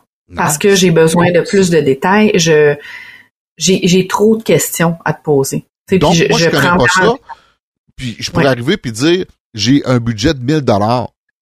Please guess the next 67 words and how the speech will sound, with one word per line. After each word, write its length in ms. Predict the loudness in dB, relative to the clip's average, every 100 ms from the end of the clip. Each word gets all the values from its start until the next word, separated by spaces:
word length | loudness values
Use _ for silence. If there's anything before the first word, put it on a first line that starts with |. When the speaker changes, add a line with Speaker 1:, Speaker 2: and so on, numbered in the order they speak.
| _ _ _ _ -6
Speaker 2:
Mhm. 120 | 0
Speaker 1:
Ben, 80 | 2
tout 60 | 0
de 40 |
suite, 200 | -4 -2
en 40 | 2
Speaker 2:
Mais 100 | 2
je 80 |
vais 60 | 0
Speaker 1:
partant, 140 | 0
tu 100 | -2
vas 60 | -2
me 60 | -4
Speaker 2:
t'expliquer. 240 | -4 -4
Speaker 1:
dire, « 80 | -2
Ça 60 | -4
n'a 60 |
pas 120 | -6 -10
de 60 |
bon 160 | -10 -10
sens. » 240 | -10 -12 -16 _ _ _ _ _ _ _ -4
Speaker 2:
Exactement, 600 | -2 -2 0 0 2 2
je 80 |
vais 100 | 0
te 80 | 0
l'expliquer. 540 | 0 0 -2 -6 -4 -2
Par 220 | -4 -4
contre, 520 | -2 0 0 -4 -4 _ _ _ _ _ _ _ _ _ _ _
tu 100 | -4
sais, 60 | -2
j'ai, 180 | -2 -4 -4
j'ai 180 | -4
déjà 360 | 0 0 2 2
été 200 | 2 0
confrontée 580 | 0 -2 -2 -2 2 0
à 80 | 2
me 160 | 0
faire 320 | -2 -2 -2
dire 340 | 0 0 0 -2
que, « 420 | -2 0 0 -2 _ _ _ _
Ben 180 | -4 0
voyons 300 | 0 2 0
donc, 220 | 0 -2
tes 100 | -4
prix 120 | -6
sont 140 | -4 -2
ben 120 | -2
trop 160 | -2 -2
chers » 260 | -2 -2
quand 100 | -4 -6
ils 60 |
étaient 120 | -4 -2
pas 120 | -2
si 140 | -4
chers 180 | -4 -6
que 120 | -10
ça, 220 | -4 -2
parce 180 | 0 -2
que 80 | -6
je 40 | -4
connais 240 | -4 -4
les 140 | -4
prix 200 | -8 -8
du 120 | -6 -6
marché 340 | -4 -4 -4
quand 180 | -4 -2
même. 300 | 2 4